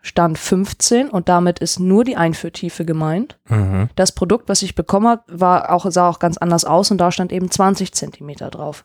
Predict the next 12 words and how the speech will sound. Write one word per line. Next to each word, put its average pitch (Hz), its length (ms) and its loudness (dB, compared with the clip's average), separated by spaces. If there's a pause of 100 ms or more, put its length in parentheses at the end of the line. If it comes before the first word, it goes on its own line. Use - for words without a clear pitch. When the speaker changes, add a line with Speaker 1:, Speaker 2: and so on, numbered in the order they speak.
Speaker 1:
weil 170 240 4
es 165 100 -8
bezei-, 165 480 -2
also 160 320 -4
meint 160 320 -4
dann 165 100 0
das 165 240 -4
gesamte 175 460 2
Speaker 2:
Gesamtlänge, 95 380 -2
Speaker 1:
Teil. 95 60 -6
Speaker 2:
okay. 110 360 -2 (140)
Aha. 110 280 2